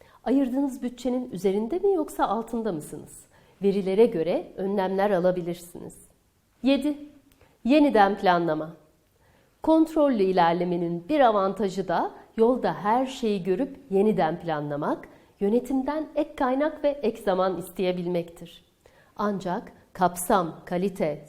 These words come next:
zaman ve maliyetleri dengeli yönetmenizi beklediklerini de unutmayın.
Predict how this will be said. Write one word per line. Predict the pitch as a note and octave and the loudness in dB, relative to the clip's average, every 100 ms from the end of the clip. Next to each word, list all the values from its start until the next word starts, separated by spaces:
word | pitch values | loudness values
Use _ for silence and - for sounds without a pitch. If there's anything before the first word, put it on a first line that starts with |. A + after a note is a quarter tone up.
| - | -2
zaman | F3+ G3 C#4+ D#4 | 2 4 4 2
ve | A3 | 0
maliyetleri | F3+ D#3+ E3 D#3+ D#3 D#3+ D#3 A3+ G4 - - - | 0 -2 -2 -4 -6 -8 -2 -2 -2 -10 -20 -6
dengeli | F#3 G3+ A3 A#3 B3 | -2 0 0 -2 0
yönetmenizi | C4+ A3 G3+ G3+ G3 G3 F#3+ F3+ | 4 4 2 0 -2 -2 -2 -2
beklediklerini | F3+ F3+ E3+ F3+ F#3 F3 G#3 A#3+ | -2 -2 -4 -2 -2 -2 -2 -2
de | G4 - - | -4 -6 -10
unutmayın. | E3+ D#3+ - E3 | -10 -10 -16 -18